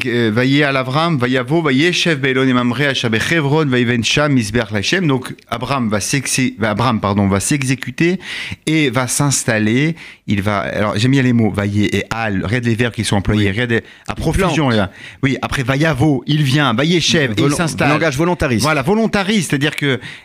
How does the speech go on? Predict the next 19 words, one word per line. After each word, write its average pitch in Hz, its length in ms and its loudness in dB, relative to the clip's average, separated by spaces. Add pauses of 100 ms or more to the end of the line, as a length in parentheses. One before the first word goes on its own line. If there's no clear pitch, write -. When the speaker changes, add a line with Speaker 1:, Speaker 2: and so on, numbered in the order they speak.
(180)
Speaker 1:
il 117 180 2
tente. 165 420 -2 (260)
Speaker 2:
Hmm. 123 220 2
Speaker 1:
Une 127 160 2
tente, 175 260 0
c'est-à-dire, 107 240 0
c'est, 117 100 0
il, 117 360 2
il, 113 120 2
il 120 100 0
n'est 113 100 2
pas, 143 320 0
euh, 110 180 2 (840)
euh, 92 640 0 (360)
il 135 120 2
ne 117 80 4
prend 117 180 0
pas, 123 340 -2
il, - 320 -10